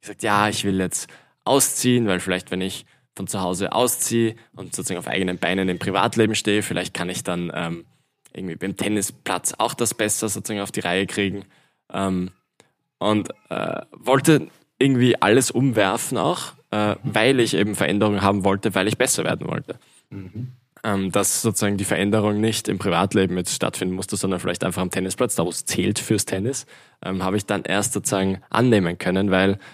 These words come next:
Speaker 1: äh, ich dann einfach, ja, die, den Input, den ich von außen oder von meinem Team bekommen hab,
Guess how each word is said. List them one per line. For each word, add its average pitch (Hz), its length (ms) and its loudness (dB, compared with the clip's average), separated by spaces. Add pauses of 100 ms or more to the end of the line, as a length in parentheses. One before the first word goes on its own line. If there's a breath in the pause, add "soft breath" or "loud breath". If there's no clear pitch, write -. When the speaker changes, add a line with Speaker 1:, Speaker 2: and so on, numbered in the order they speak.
(140)
Speaker 1:
äh, 92 340 2 (440 soft breath)
ich - 200 -4
dann 104 160 2
einfach, 101 460 0 (920)
ja, 117 300 4
die, - 220 0
den - 320 -2
Input, - 580 0
den 98 160 2
ich 92 100 -2
von - 140 -2
außen 101 320 2
oder 87 100 2
von 90 140 -4
meinem 90 200 0
Team 143 200 2
bekommen 95 400 2
hab, 107 160 0